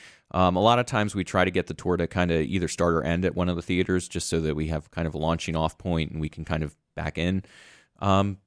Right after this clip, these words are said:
but my responsibilities for those are very much more in the contracting and supervising department than the actual music direction.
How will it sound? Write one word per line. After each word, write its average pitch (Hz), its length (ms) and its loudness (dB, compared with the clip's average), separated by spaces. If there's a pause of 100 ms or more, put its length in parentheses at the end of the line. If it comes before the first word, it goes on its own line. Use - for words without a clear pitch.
(100)
but 98 180 4
my 110 240 4
responsibilities 110 840 2
for 98 140 -2
those 92 240 4
are 87 200 2
very 92 420 2
much 92 640 -4
more 87 340 2
in 87 300 -2
the 82 480 -2
contracting 90 960 0
and 76 160 -8
supervising 90 580 0
department 98 500 0
than 90 120 -2
the 82 120 -2
actual 80 280 -4
music 80 300 -2
direction. 90 440 -2